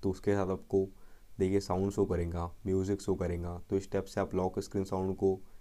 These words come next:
यूज़ कर सकते हैं। तो गाइस, ये था आज का हमारा टॉपिक।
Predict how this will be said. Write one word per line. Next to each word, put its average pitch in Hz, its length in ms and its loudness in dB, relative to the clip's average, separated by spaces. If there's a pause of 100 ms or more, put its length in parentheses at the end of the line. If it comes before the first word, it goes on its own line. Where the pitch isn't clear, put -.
(220)
यूज़ 98 260 2
कर 98 180 4
सकते 87 380 -2
हैं। 85 140 -4
तो 98 100 4
गाइस, 98 300 4
ये 101 100 4
था 98 120 -4
आज 85 140 -6
का - 120 -6
हमारा 87 320 -4
टॉपिक। 85 640 -6